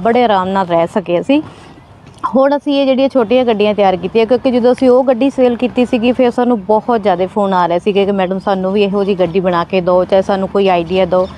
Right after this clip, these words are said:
ਹੁਣ ਆਪਾਂ ਇਹ ਕਨਸੈਪਟ ਸ਼ੁਰੂ ਕੀਤਾ, ਇਹ ਜਿਹੜੀ ਛੋਟੀ ਗੱਡੀ ਦੇ ਵਿੱਚ, ਕਿਉਂਕਿ ਫੈਮਿਲੀ ਦੇ ਦੋ ਮੈਂਬਰ ਹੁੰਦੇ, ਉਹਨਾਂ ਨੂੰ ਵੱਡੀ ਗੱਡੀ ਫਿਰ ਜ਼ਿਆਦਾ ਲੱਗਦੀ ਹੈ, ਇਸ ਕਰਕੇ ਛੋਟੀ ਗੱਡੀ ਆਪਾਂ ਹੁਣ ਤਿਆਰ ਕੀਤੀ ਹੈ। ਇਹਦੇ ਅੰਦਰ ਹਰ ਇੱਕ ਚੀਜ਼ ਤੁਹਾਨੂੰ ਮਿਲੂਗੀ ਜੋ ਤੁਹਾਨੂੰ ਘਰ ਦੇ ਵਿੱਚ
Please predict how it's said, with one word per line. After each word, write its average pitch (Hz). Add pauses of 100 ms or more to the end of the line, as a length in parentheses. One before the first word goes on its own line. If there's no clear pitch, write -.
(360)
ਹੁਣ 254
ਆਪਾਂ 254
ਇਹ 247
ਕਨਸੈਪਟ 233
ਸ਼ੁਰੂ 220
ਕੀਤਾ, 185
ਇਹ 240
ਜਿਹੜੀ 208
ਛੋਟੀ 233
ਗੱਡੀ 196
ਦੇ 190
ਵਿੱਚ, 185
ਕਿਉਂਕਿ 240 (120)
ਫੈਮਿਲੀ 240
ਦੇ 262
ਦੋ 226
ਮੈਂਬਰ 240
ਹੁੰਦੇ, 240
ਉਹਨਾਂ 240
ਨੂੰ 247
ਵੱਡੀ 202
ਗੱਡੀ 196
ਫਿਰ 208
ਜ਼ਿਆਦਾ 180
ਲੱਗਦੀ 180
ਹੈ, 196
ਇਸ 190
ਕਰਕੇ 202
ਛੋਟੀ 226
ਗੱਡੀ 196
ਆਪਾਂ 196
ਹੁਣ 190
ਤਿਆਰ 170
ਕੀਤੀ 165
ਹੈ। 254 (420)
ਇਹਦੇ 208
ਅੰਦਰ 254
ਹਰ 208
ਇੱਕ 262
ਚੀਜ਼ 240
ਤੁਹਾਨੂੰ 240
ਮਿਲੂਗੀ 208
ਜੋ 214
ਤੁਹਾਨੂੰ 214
ਘਰ 214
ਦੇ 175
ਵਿੱਚ 180